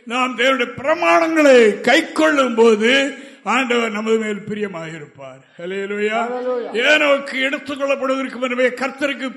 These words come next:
Speaker 1: பிரியமானவன் என்று சாட்சி பெற்றான். அந்த ஆண்டவராய் இயேசு கிறிஸ்து ஞானஸ்நானம் பெற்று கரையேறினவுடனே, "இவர் மேல் பிரியமாயிருக்கிறேன், இவர் என்னுடைய நேசகுமாரன்." பரலோகத்துக்கு போனாரா?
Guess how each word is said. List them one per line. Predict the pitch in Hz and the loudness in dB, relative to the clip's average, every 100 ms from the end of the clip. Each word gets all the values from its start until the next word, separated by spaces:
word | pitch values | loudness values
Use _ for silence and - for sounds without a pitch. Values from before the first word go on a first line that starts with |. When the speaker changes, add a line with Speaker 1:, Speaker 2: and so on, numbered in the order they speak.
| - | -10
Speaker 1:
பிரியமானவன் | 285 320 311 277 254 240 214 196 175 160 143 - _ _ _ | -6 -2 0 0 -2 -2 -4 -4 -4 -6 -16 -20 _ _ _
என்று | 180 196 190 | -16 -12 -12
சாட்சி | - 180 185 180 175 | -12 -12 -12 -14 -16
பெற்றான். | 147 139 143 123 131 123 _ _ _ - | -16 -18 -18 -20 -20 _ _ _ _ -16
அந்த | 214 | -8
ஆண்டவராய் | 240 302 311 311 302 311 | -4 2 4 4 4 4
இயேசு | 294 311 311 302 | 4 2 2 -8
கிறிஸ்து | 262 277 - - 254 233 220 | -6 -8 -8 -8 -8 -8 -4
ஞானஸ்நானம் | 247 294 294 269 269 269 | -4 -4 -8 -8 -8 -6
பெற்று | 254 226 254 233 226 - | -6 -6 -6 -6 -8 -8
கரையேறினவுடனே, | 226 269 277 247 226 214 190 180 160 160 - _ _ _ | -8 -2 -2 -2 -6 -10 -10 -10 -12 -16 -20 _ _ _
"இவர் | 196 247 240 | -8 -6 -6
மேல் | 220 208 196 220 | -6 -8 -10 -16
பிரியமாயிருக்கிறேன், | 247 220 190 170 160 - 160 143 139 135 - _ _ _ | -14 -14 -12 -12 -12 -16 -14 -14 -14 -16 -20 _ _ _
இவர் | 214 277 285 | -8 -4 -2
என்னுடைய | 269 240 233 247 311 311 320 320 311 | -2 -4 -2 0 2 4 4 4 4
நேசகுமாரன்." | 311 294 220 233 196 185 175 156 143 143 _ _ _ _ _ _ | 0 0 0 -4 -4 -6 -10 -14 -18 -20 _ _ _ _ _ _
பரலோகத்துக்கு | 180 202 202 196 185 | -14 -10 -10 -10 -8
போனாரா? | 214 208 202 214 | -8 -8 -6 -8